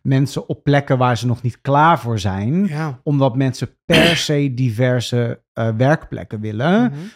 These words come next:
Speaker 1: En dan, zeg maar, het woord tokenisme is daar een beetje
Speaker 2: Ja.
Speaker 1: aangeplakt. Dus een
Speaker 2: Zeker.
Speaker 1: beetje inzetten van iemand voor je eigen gewin. Of in ieder geval, om, dus bijvoorbeeld om divers te lijken of
Speaker 2: Ja.
Speaker 1: te zijn.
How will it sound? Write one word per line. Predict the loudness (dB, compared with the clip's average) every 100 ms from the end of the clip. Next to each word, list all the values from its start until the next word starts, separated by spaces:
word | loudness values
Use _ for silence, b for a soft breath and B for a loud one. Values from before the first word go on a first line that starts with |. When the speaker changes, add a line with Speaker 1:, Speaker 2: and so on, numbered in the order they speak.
| B
Speaker 1:
En | -2
dan, | 0 0
zeg | -2
maar, | -4
het | -2
woord | -4
tokenisme | 0 2 4 2 2 0 0
is | 2
daar | 0
een | 2
beetje | 0 0
Speaker 2:
Ja. |
Speaker 1:
aangeplakt. | -2 -4 -4 -2 0 0
Dus | -6
een | -4
Speaker 2:
Zeker. | -4 -4
Speaker 1:
beetje | -6
inzetten | 0 0 0 -4 -4 -6
van | -4 -4 -4
iemand | -2 2 2 2 -4 -12 b b b _
voor | -4 0 0
je | 0
eigen | -2 -4 -2 -2
gewin. | -2 2 2 2 -2
Of | -6
in | -4
ieder | -4 -2
geval, | -6
om, | -6 -4
dus | -4 -4 -8
bijvoorbeeld | -4 0 0 0 -2
om | -6 -4
divers | -2 -2 -6 -8 -12 _ _ _
te | -8 -6
lijken | -6 -6 -2 0 2 0
of | -4
Speaker 2:
Ja. | -6
Speaker 1:
te | -6
zijn. | -4 -4 0 -2